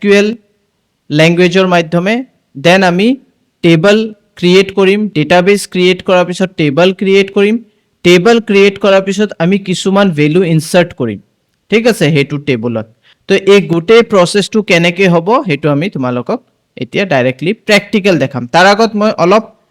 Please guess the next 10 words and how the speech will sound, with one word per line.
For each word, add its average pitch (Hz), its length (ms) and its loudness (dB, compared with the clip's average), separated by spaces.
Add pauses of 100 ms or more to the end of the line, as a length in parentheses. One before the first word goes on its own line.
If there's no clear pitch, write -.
(280)
ইয়াত 185 220 4
তোমাক 202 200 0 (100)
পি 214 140 0
পি 220 160 -2
টিৰ 226 220 2
মাধ্যমে 190 360 0 (100)
বুজাই 165 360 2
দিওঁ, 202 120 0 (200)
ইয়াত 151 200 -2
তোমালোকে 156 320 -4